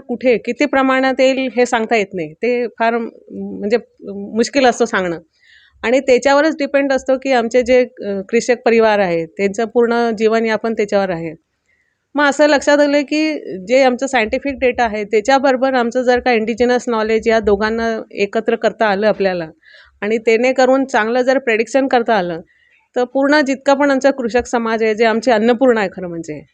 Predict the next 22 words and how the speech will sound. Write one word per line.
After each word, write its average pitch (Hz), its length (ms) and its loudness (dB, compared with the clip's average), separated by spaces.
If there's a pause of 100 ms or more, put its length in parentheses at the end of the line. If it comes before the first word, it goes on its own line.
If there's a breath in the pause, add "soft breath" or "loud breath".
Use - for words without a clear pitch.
(260)
त्यांना 262 260 2
जास्ती 262 340 0
नुकसान 226 380 -4
होणार 185 280 -6
नाही. 180 180 -10
कारण 202 320 -4 (200)
खूप 254 180 0
वेळा 269 140 4
असं 262 180 0
असते 262 220 0
की 269 180 -6 (480 soft breath)
आपण 214 260 0
आधी 233 220 0
पेरणी 247 360 2
केली 254 300 2
आणि 240 140 -2
मग 240 120 -4
पाऊस 240 320 0
खूप 247 200 0
लांब 220 280 0
खेचला 185 260 -4
गेला, 160 260 -10